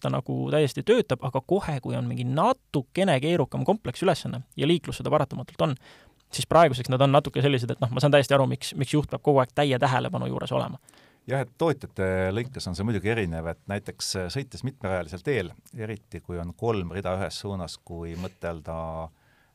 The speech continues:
Speaker 2: Tallinnast väljasõitu Peterburi
Speaker 1: Mhm.
Speaker 2: suunas, siis sellisel teel, äh, näiteks paremalt poolt möödumine selle juhi abiga on täiesti võimatu, sest ta leiab, et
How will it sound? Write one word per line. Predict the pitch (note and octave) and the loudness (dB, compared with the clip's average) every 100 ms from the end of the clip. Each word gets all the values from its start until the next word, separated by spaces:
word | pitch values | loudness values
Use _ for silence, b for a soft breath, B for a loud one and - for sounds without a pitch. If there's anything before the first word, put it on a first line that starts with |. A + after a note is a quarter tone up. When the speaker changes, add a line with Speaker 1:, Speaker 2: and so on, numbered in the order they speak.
| _ | _
Speaker 2:
Tallinnast | G2 F#2 D#2+ - - | -4 -4 -8 -8 -4
väljasõitu | F#2+ E2 E2+ - | -4 -4 -10 -10
Peterburi | D#2+ E2 C3+ D3 | -4 0 0 0
Speaker 1:
Mhm. | E2 | -2
Speaker 2:
suunas, | B2+ G2+ - b b b b b b | -2 -2 -6 b b b b b b
siis | - - | -6 0
sellisel | F3 F#3+ C3 B2 | 2 2 2 0
teel, | D#3 E3 D3+ A#2+ A2+ | 0 2 2 0 0
äh, | A2 G#2+ A2 | 0 0 -2
näiteks | A#2+ A#2 - - | -4 -8 -10 0
paremalt | D3+ E3+ G2+ F2+ | 2 4 0 -2
poolt | - C#3+ G#2 A#2 | -2 -2 0 0
möödumine | C#3+ - F2 F2+ F2 E2+ F2 E2+ E2+ E2+ E2 E2 E2 - _ _ _ _ _ _ | 0 -2 -4 -6 -6 -6 -6 -6 -6 -6 -6 -6 -10 -14 _ _ _ _ _ _
selle | - F2+ F#2+ | -12 -8 -4
juhi | G2 | -2
abiga | G2+ F#2 F2+ | -2 -2 -6
on | F2+ | -4
täiesti | G#2 - F#2 | -4 -4 -6
võimatu, | G2 F2 B1+ - C2+ | -4 -6 -10 -14 -14
sest | D2 - - | -12 -14 -10
ta | D#2 D#2+ D#2+ D#2 | -8 -6 -6 -8
leiab, | E2 F#2+ F#2+ F#2 | -8 -6 -6 -6
et | E2+ | -10